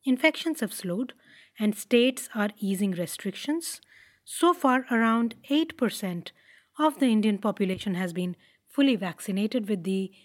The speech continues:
mandatory two doses. The country is no longer the covid nineteen epicenter of the world,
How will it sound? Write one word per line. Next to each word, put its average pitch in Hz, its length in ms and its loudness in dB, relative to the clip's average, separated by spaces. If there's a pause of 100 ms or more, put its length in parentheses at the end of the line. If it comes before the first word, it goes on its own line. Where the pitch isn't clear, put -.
(200)
mandatory 247 760 4 (100)
two 214 280 0
doses. 170 680 -6 (1400)
The 226 100 0
country 269 440 4
is 277 140 0
no 226 160 4
longer 226 540 2 (500)
the 269 60 -2
covid 226 380 4
nineteen 202 520 2
epicenter 185 560 -2
of 175 120 -2
the 165 100 -4
world, 190 400 0